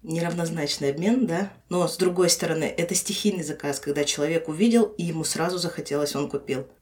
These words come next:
Возможно, просто у кого-то сейчас отложилось в памяти, что вот это можно у меня купить, и в дальнейшем они купят.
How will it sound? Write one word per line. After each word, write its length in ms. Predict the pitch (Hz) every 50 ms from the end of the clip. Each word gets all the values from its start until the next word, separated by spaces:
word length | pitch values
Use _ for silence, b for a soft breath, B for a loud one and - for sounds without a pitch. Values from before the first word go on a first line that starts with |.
| - -
Возможно, 840 | - - 170 170 170 175 175 196 226 247 240 240 233 220 214 208 208 -
просто 420 | - 185 190 196 202 - - 202
у 60 | 190
кого-то 400 | 180 - 170 156 165 180 180 180
сейчас 440 | 160 - 160 - - 175 170 175 -
отложилось 480 | 165 - 160 160 156 165 165 160 156 -
в 60 | -
памяти, 440 | - 151 151 147 147 139 - - 117
что 320 | - - - - 160 147
вот 320 | 135 139 156 160 160 - -
это 320 | 165 165 170 165 - 160
можно 400 | 147 147 151 156 156 - 165 151
у 60 | 147 151
меня 180 | 147 143 143
купить, 440 | - - 139 135 - 208 233 240 -
и 80 | - 180
в 60 | 151
дальнейшем 600 | 160 156 147 156 165 180 196 - - 143 139 147
они 200 | 147 151 160 160
купят. 440 | 160 - 160 143 139 - 139 139